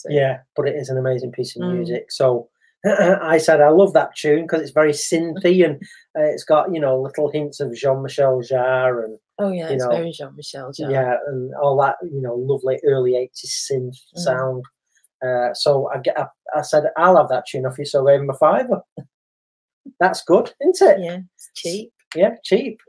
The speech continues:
Speaker 2: Uh, so, uh, yeah, Charlie hung out here. That was cool. Uh, what else has happened? Oh, we,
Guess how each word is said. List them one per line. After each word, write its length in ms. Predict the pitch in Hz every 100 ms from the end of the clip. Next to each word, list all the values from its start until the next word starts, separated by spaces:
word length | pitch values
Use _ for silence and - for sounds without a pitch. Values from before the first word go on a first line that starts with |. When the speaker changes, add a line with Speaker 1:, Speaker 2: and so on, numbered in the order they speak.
| 156
Speaker 2:
Uh, 440 | 151 156 156 156 156
so, 520 | - 165 156 151 147 -
uh, 400 | 147 139 139 135 139
yeah, 140 | 139 131
Charlie 300 | 160 156 143
hung 180 | 143 135
out 200 | 131 135
here. 260 | 143 147 - _ _ _ _ - - _ _ _ _ -
That 140 | 170
was 120 | 151
cool. 720 | - 151 156 151 151 151 151 -
Uh, 600 | 160 165 160 165 165 165 - _ -
what 180 | 170
else 260 | 165 160 -
has 160 | 139 151
happened? 500 | 143 - 135 123 120
Oh, 160 | 180 170 147
we, 120 | 170